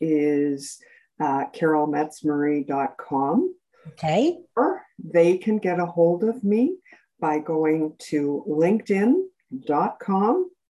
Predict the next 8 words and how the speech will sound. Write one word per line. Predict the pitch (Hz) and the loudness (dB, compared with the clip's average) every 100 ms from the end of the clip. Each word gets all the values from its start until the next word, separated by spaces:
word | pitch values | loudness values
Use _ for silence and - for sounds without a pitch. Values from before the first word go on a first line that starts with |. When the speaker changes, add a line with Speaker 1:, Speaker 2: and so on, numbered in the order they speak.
| _ _ _ _ _ _ | _ _ _ _ _ _
Speaker 1:
forward | 160 175 175 170 | 2 2 0 -4
slash | - 180 175 180 - | -6 -2 -2 -4 -4
in | 196 262 349 349 _ _ - | 0 2 0 -4 _ _ -4
forward | 170 185 190 190 | 0 2 0 -4
slash | - 170 170 190 | -6 -2 -2 -4
Carol | - 170 160 160 | -8 -4 -2 0
Metz | 156 151 156 - | -2 -4 -4 -4
Murray. | 165 165 240 370 | 0 2 0 -2